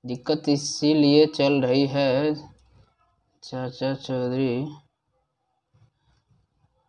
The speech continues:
थोड़ा सा दिक्कत चल रही है, हम आपको दिखाते हैं इसमें। मिलीमीटर में कन्वर्ट करना है तो सीओएनवीईआरटी कन्वर्ट,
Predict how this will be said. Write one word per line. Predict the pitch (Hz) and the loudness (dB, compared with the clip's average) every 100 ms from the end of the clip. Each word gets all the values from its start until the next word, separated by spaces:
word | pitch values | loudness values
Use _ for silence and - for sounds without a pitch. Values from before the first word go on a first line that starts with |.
| _ - - - _ | _ -20 -20 -20 _
थोड़ा | - 135 143 | -10 -4 -4
सा | 143 143 | -2 -2
दिक्कत | 131 - 131 | -2 -2 -2
चल | 156 147 | 0 2
रही | 147 | 6
है, | 160 | 6
हम | 160 143 | 4 4
आपको | 147 143 143 | 2 2 0
दिखाते | 139 - 131 160 | 0 -2 -4 0
हैं | 151 | 0
इसमें। | 147 - 240 - - - - - - - 508 480 _ _ - - - - _ | 0 -2 -4 -6 -18 -20 -20 -20 -20 -20 -20 -20 _ _ -20 -20 -20 -20 _
मिलीमीटर | - 180 196 208 190 196 | 4 6 8 8 6 6
में | 202 | 6
कन्वर्ट | 190 190 190 | 6 6 6
करना | 185 190 196 | 6 4 4
है | 190 | 2
तो | 185 | 0
सीओएनवीईआरटी | 175 170 170 170 170 160 147 147 147 139 139 | 4 4 6 4 4 4 6 6 4 2 -2
कन्वर्ट, | 131 139 135 160 196 214 | 0 0 2 6 4 4